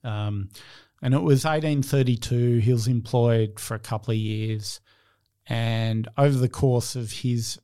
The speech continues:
supervision, they found one man and one boy.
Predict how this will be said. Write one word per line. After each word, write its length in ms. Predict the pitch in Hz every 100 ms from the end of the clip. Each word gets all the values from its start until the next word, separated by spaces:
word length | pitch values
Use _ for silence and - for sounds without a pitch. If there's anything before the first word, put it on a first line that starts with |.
| _ _ _ _
supervision, 1080 | - - 131 117 113 127 147 135 113 120 131 _ _ _ _ _ _ _ _ _ _ -
they 280 | 120 117 113
found 680 | - 123 117 113 107 107 113 -
one 520 | 127 120 120 117 117 - _ _ _ _ _ _ _
man 600 | 135 120 123 143 180 226 - _ _ _
and 260 | 123 120 117
one 260 | 113 107 104
boy. 440 | 110 113 113